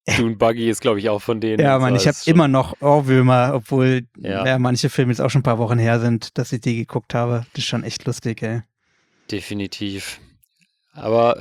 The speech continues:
Speaker 2: we-, äh, we-, weißt du, welche Fassung du hier gesehen hast? Hier gibt's ja auch ein paar mehr. Es gibt eine italienische Originalfassung, hundertvier Minuten. Es gibt eine internationale mit fünfundneunzig Minuten. Es gibt noch einen Integral-Cut mit hundertsechs Minuten.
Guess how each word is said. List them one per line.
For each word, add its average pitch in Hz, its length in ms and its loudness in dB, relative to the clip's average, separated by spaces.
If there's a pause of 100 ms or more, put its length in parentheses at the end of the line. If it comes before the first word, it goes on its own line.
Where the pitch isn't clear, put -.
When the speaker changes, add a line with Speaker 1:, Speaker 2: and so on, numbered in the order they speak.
(140)
Speaker 2:
we-, 127 160 0
äh, 117 280 -2
we-, 127 200 0
weißt 127 240 -4
du, 147 60 -6
welche 139 180 -2
Fassung 180 400 -4
du 175 60 -2
hier 175 160 -2
gesehen 175 280 -6
hast? 214 320 -10 (420)
Hier 107 180 -10
gibt's 120 200 -4
ja 113 240 0
auch 120 180 -2
ein 113 60 -12
paar 107 180 -4
mehr. 117 300 -2
Es - 140 -6
gibt - 160 -12
eine 107 60 -8
italienische 104 500 -8
Originalfassung, 110 760 -6
hundertvier 101 400 -6
Minuten. 110 340 -6
Es 101 80 -12
gibt - 180 -14
eine 113 120 -10
internationale 113 680 -2
mit 120 100 -4
fünfundneunzig 156 540 -6
Minuten. 127 240 -6
Es 113 100 -14
gibt - 140 -14
noch 98 80 -8
einen 104 80 -10
Integral-Cut 120 1040 -6
mit 101 120 -8
hundertsechs 104 480 -6
Minuten. 123 460 -4